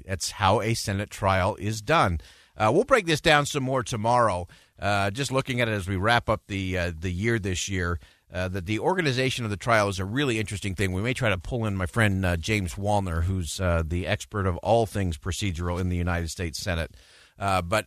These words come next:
again, don't be surprised that you've got people saying, "Hey, that this is not a jury trial. This is, the senators are not sitting in a jury box." They will be lobbied. They will,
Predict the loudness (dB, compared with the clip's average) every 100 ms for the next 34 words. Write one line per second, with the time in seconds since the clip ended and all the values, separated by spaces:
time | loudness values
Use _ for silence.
0 | -4 0 0 0 -2 -4 -4 2 6 6
1 | 6 0 -10 _ _ -4 -2 -2 -2 0
2 | 0 _ _ _ -8 -4 -2 0 0 2
3 | 0 -2 -2 -2 0 2 2 2 0 -2
4 | 0 2 2 2 0 0 -2 -6 -4 -2
5 | 0 -2 0 0 2 0 2 4 2 0
6 | -6 -4 -2 0 0 -2 0 0 0 0
7 | -2 -4 -14 -14 -20 -4 0 2 2 0
8 | 6 6 6 2 0 0 0 0 -2 -2
9 | -4